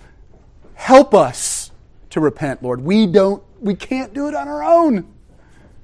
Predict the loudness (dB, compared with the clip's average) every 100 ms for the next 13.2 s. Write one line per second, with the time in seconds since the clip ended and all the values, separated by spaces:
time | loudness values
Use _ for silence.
0 | -20 -20 -20 -20 -20 -20 -20 -10 -4 -4
1 | -4 -6 -8 -10 -14 -16 -18 -20 -20 _
2 | -20 -20 -4 6 8 8 6 -4 -6 2
3 | 2 4 4 6 4 2 4 6 6 4
4 | 4 4 2 0 -4 0 4 6 4 2
5 | 0 -4 -12 -8 -4 4 4 6 2 2
6 | 4 2 0 -4 -4 -2 -2 -2 -4 -8
7 | -6 -2 2 2 0 2 2 2 2 2
8 | 2 2 4 4 0 -6 -10 -14 -16 -20
9 | -20 -20 -20 -10 -8 0 2 2 0 4
10 | 4 2 -8 -8 -6 -4 -4 -6 -14 -20
11 | -20 _ -2 2 2 2 0 2 2 0
12 | -4 -8 -2 -4 -4 -8 -6 -6 -6 -14
13 | -18 -18